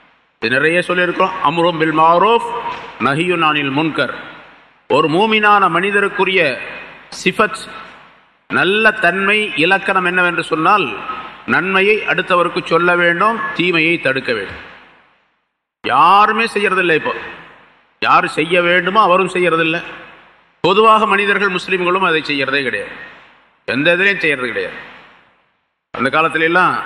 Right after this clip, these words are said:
நான்லாம் சின்ன பிள்ளையா இருக்கும்போது, தெருவுல போகும்போது கைலியை கீழே எடுத்து உடுத்திக்கிட்டு போனோம்னு சொன்னா, "ஏய் தம்பி, என்ன இப்படி உடுத்திருக்கிற கைலியை?" அப்படின்னு யாராவது ஒருத்தர் சொல்லுவார். அவர் யாருன்னு நமக்கு தெரியாது, அவர் சொல்லுவார்,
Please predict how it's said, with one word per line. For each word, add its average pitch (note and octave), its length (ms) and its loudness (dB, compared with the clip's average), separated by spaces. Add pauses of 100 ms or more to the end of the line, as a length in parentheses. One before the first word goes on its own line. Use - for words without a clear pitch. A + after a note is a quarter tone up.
நான்லாம் D#3 260 2
சின்ன D#3+ 240 -2
பிள்ளையா D3+ 260 0
இருக்கும்போது, C3 420 -2 (1700)
தெருவுல F3+ 280 2
போகும்போது F3 500 2
கைலியை F3+ 380 -2
கீழே F3 340 0
எடுத்து E3+ 360 -2
உடுத்திக்கிட்டு D#3+ 360 -4
போனோம்னு D3+ 240 0
சொன்னா, D#3 360 0
"ஏய் D#3 280 0
தம்பி, D#3+ 420 -2 (320)
என்ன F3 160 0
இப்படி E3 220 -2
உடுத்திருக்கிற D#3+ 480 -2
கைலியை?" C3+ 380 -4 (460)
அப்படின்னு B2+ 380 0
யாராவது F3 360 2
ஒருத்தர் D#3+ 180 -4
சொல்லுவார். D3+ 400 -2
அவர் C3+ 200 0
யாருன்னு E3+ 280 2
நமக்கு D#3 240 -2
தெரியாது, B2 280 -6 (640)
அவர் A#2 160 -2
சொல்லுவார், C#3+ 400 0